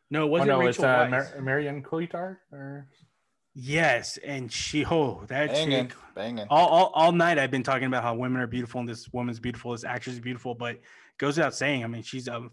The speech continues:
Speaker 1: phenomenal actress. She was great in this movie, and she's just, I would watch her all day, man. Um, I love Assassin's Creed. In this movie, I gave it more of a, a chance than I think many <laughs> other people did. I liked it, and I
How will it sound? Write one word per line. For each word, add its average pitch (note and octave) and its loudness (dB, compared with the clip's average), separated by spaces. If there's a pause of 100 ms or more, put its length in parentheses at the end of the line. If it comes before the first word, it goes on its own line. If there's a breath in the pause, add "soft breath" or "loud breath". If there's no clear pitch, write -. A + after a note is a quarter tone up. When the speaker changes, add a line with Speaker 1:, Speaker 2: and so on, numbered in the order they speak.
Speaker 1:
phenomenal C3+ 0
actress. D3+ -4 (400 loud breath)
She - -12
was A#2+ -10
great C3 -2
in C#3 -2
this C3 -6
movie, C3+ -2
and C3 -2
she's A#2 -14
just, A#2 -14 (500)
I B2 -4
would B2 -8
watch A#2+ -2
her B2 0
all B2 0
day, C3+ -4
man. A#2 -8 (140)
Um, A2+ -10 (200)
I B2 -8
love D3 2
Assassin's C3 -2
Creed. C3+ -6
In C3 -10
this B2 -10
movie, C#3 0
I B2+ -2
gave C3 -4
it B2 -6
more B2+ -4
of B2+ -4
a, A#2+ -4 (360 loud breath)
a B2 -10
chance C3 -6
than A#2+ -6
I A#2 -4
think A#2 -8
many A#2+ 0
<laughs> - -
other C#3+ 0
people B2 -10
did. A2+ -14
I A#2+ -10
liked B2+ -4
it, C3 -4
and A#2+ -8
I A2 -10